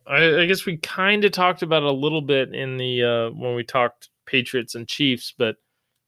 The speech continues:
but this is, uh, interesting times for football right now. And obviously basketball went the full, the full bubble, and football went with this kind of, like, soft bubble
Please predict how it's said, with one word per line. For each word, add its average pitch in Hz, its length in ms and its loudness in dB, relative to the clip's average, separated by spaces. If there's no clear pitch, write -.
but 127 240 -2
this 185 220 0
is, 165 320 -2
uh, 117 400 -2
interesting 269 420 0
times 214 360 0
for 202 160 -2
football 117 500 -2
right 123 160 0
now. 107 220 0
And 131 120 -4
obviously 151 300 -2
basketball 131 500 0
went 123 180 -2
the - 60 -6
full, 127 560 -2
the - 80 -8
full 160 280 2
bubble, 127 540 2
and 117 560 -4
football 143 460 2
went 123 180 -4
with 131 140 -8
this 127 180 -2
kind 135 200 -4
of, 123 100 -8
like, 120 280 -2
soft - 760 -2
bubble 117 460 -4